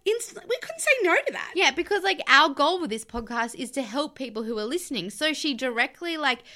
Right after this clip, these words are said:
Speaker 2: I don't know, it was like, I guess, like, she knew what we were trying to do with our podcast.
Speaker 1: Mm-hmm.
Speaker 2: So she knew exactly what to say so we would not say no.
Speaker 1: Yeah, so I guess I'm gonna kind of take back my last comment, because I think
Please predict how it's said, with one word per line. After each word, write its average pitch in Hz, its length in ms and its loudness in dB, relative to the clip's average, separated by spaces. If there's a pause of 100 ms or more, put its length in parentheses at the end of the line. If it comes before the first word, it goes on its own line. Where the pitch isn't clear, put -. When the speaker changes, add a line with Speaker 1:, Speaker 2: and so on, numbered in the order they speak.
(280)
Speaker 2:
I 247 100 4
don't 302 100 -4
know, 294 60 0
it 247 140 -4
was 294 140 -4
like, 311 300 0 (240)
I 262 100 -2
guess, 294 300 -4
like, 302 200 -6
she 285 240 -6
knew 269 380 2
what 294 140 -2
we 254 120 -2
were 233 80 0
trying 240 240 -2
to 208 80 0
do 285 160 -2
with 285 160 0
our 151 120 0
podcast. - 600 -12
Speaker 1:
Mm-hmm. 294 240 -4
Speaker 2:
So 311 180 0
she 311 180 -2
knew 302 240 0
exactly 254 1000 0
what 202 400 -2
to 226 80 -12
say 208 680 0
so 226 280 -2
we 254 280 0
would 214 200 -6
not 220 260 -4
say 196 220 -2
no. 233 400 2
Speaker 1:
Yeah, 311 240 0
so 403 300 -4
I 330 100 0
guess 311 420 0 (100)
I'm 294 120 -2
gonna 427 200 -2
kind 381 240 2
of 285 120 -4 (260)
take - 400 -4
back 233 340 0
my 247 140 -4
last 226 260 -2
comment, - 300 -10 (220)
because 302 180 -4
I 294 100 4
think 370 380 0